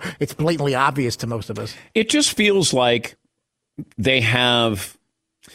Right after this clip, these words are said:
Speaker 2: you ever had the telemarketer who calls and, and you say something and they got an answer back for you? And then you say <laughs> something and then they got an answer back for you? And you're going, "Man,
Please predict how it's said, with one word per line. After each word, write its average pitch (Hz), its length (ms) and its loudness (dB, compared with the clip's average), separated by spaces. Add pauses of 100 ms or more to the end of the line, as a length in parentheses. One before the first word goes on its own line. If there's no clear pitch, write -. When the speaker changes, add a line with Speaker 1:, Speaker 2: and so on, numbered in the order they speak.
(140)
Speaker 2:
you 196 120 2
ever 269 180 2
had 214 160 2
the 165 80 0
telemarketer 135 920 2
who 139 120 0
calls 131 560 0 (720)
and, 147 380 0
and 131 180 2
you 165 140 4
say 160 260 2
something 156 460 2
and 123 100 2
they 127 60 2
got 131 160 2
an 131 60 2
answer 135 260 2
back 120 260 0
for 131 180 0
you? 135 280 0 (280)
And 123 140 2
then 131 260 2
you 151 160 2
say 160 180 2
<laughs> - 180 2
something 151 300 2
and 127 80 2
then 135 160 2
they 135 120 2
got 151 200 2
an 147 80 2
answer 139 320 0
back 131 260 0
for 143 240 0
you? 147 100 2
And 139 100 -6 (280)
you're 117 120 0
going, 104 320 0
"Man, 131 360 -2